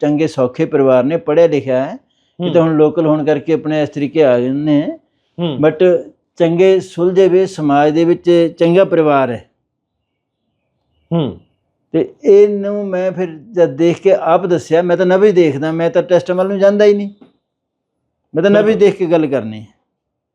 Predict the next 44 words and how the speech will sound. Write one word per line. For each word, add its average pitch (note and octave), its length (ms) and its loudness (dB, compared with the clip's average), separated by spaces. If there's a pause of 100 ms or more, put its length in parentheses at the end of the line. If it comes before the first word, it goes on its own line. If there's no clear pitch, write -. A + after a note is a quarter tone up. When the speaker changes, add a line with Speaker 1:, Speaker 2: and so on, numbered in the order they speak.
(500)
Speaker 1:
ਤੇ D#3+ 80 -2
ਜੋ F#3 240 4
ਮੈਂ A3 120 0
ਨਵੀਂ A3 240 2
ਦੇਖ G#3+ 220 2
ਕੇ A3 80 -2
ਦੱਸਿਆ G#3 300 -2
ਤਾਂ G3 320 0
ਅਗਲੇ G3+ 180 2
ਨੇ G3 140 -2
ਯਕੀਨ E3+ 400 -4
ਕੀਤਾ, G3+ 280 0
ਤਾਂ G3 220 0
ਹੁਣ F#3+ 120 2
ਇਲਾਜ D3 440 2 (200)
ਲੈਣ F3 240 -2
ਲੱਗਿਆ। F#3 240 0
ਇਹ G3+ 200 2
ਬਰਗਲਾਏ E3+ 420 2
ਜਾਂਦੇ A#3 280 2
ਲੋਕੀ A3 280 -4
ਕਿ G3+ 100 -10
ਤੁਸੀਂ G3 240 -8
ਸੋਚੋਗੇ F#3+ 420 -2
ਬਰਗਲਾ F3 400 2
ਕੇ E3+ 120 -2
ਤੁਸੀਂ F3 160 -2
ਇਹਨਾਂ G3 160 -8
ਤੇ F#3+ 100 -2
ਇਲਾਜ E3 400 0 (460)
ਕਰ E3 120 2
ਦੋਗੇ, F#3+ 200 0
ਫਿਰ F#3+ 240 0
ਕਿੰਨੀ F3+ 300 2
ਵਾਰੀ? F#3 300 2
ਮੇਰੇ F3 240 -4
ਕੋਲ F#3+ 140 -2
ਤਾਂ G3 80 -4
ਚਾਰ, F3+ 240 -2
ਪੰਜ, F#3 240 -8
ਛੇ F#3 140 0
ਮਹੀਨੇ F3 340 0
ਲੱਗਦੇ F3+ 420 0
ਆ। F3+ 60 -10